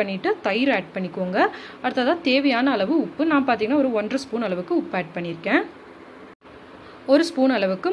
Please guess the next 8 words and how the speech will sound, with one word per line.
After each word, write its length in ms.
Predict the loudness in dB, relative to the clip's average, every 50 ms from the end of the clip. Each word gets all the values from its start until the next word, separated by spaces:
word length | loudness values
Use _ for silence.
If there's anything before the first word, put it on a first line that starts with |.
| 0
மிளகாத்தூள், 560 | 2 0 2 0 0 -2 0 2 4 4 4 2 0 -6 -20 -20 -20 -20 -20 -20 -20 -20 -20 -20 -20 -20 -20 -20 _ _ -20 -20 -20 -20 -16 -6 0 2
ஒரு 120 | 4 4 2 0
ஸ்பூன் 260 | -2 -2 0 0 0 0 0 0
கரம் 240 | 0 0 0 -2 -4 -6
மசாலா, 380 | -6 -6 -6 -4 -2 0 0 0 -2 -4 -10 -20 -20 -20 -20 -20 -20 -20 -20 -20 -20 -20 -20 -20 -20 -20 -20 -20 _ _ _ _ _ _ _ _ _ _ _ _ -20 -20 -20 -20 -20 -20 -10 -2 2
ரெண்டு 220 | 4 4 6 4 4 0
ஸ்பூன் 280 | -2 0 2 2 4 4
அளவுக்கு 340 | 2 2 0 -2 -4 -2